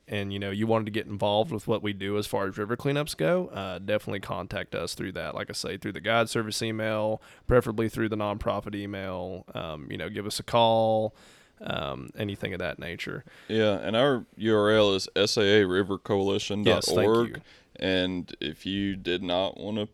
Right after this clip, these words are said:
Speaker 2: pick up trash and just wanted to make a donation, we have a donation form on the website that's very easy to use. Uh, we'll send you a form.
Speaker 1: Yeah,
Speaker 2: Uh,
Speaker 1: that is S A A River Coalition, S A A river coalition dot org.
Speaker 2: Yep.
Speaker 1: Yep.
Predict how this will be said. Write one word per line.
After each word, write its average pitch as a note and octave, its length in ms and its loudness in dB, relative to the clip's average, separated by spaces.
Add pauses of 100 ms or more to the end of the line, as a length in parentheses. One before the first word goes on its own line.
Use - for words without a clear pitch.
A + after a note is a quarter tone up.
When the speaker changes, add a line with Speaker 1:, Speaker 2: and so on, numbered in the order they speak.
(140)
Speaker 2:
pick B2+ 160 0
up C3+ 100 -2
trash D3+ 320 0
and F#2 80 -6
just F#2 80 -8
wanted G2 160 -2
to G2 60 -2
make G2+ 160 2
a G#2+ 40 -2
donation, A2 600 2
we G2 100 0
have F#2 100 2
a F2+ 40 -6
donation F#2 460 -2
form F#2+ 380 0
on F2 240 0
the E2 60 -2
website F#2+ 560 2
that's D#2 200 -8
very E2 300 -2
easy E2+ 300 -4
to E2+ 80 -6
use. F#2+ 640 -4 (560)
Uh, E2+ 240 -6
we'll F2 100 -6
send F2 280 -4
you E2+ 80 0
a E2+ 40 -4
form. F#2+ 520 -2 (220)
Speaker 1:
Yeah, A#2 180 0
Speaker 2:
Uh, E2 240 -4
Speaker 1:
that G#2 240 2
is G#2+ 200 0
S G#2 240 0
A G#2+ 240 0
A G2+ 300 -2
River G#2+ 380 2
Coalition, G2+ 640 -2 (640)
S C#3 260 6
A B2+ 300 6 (160)
A A2+ 40 4
river A2 300 4
coalition G2 800 0
dot F#2 280 -2
org. D#2 360 -4 (360)
Speaker 2:
Yep. E2 160 -2 (160)
Speaker 1:
Yep. - 240 -6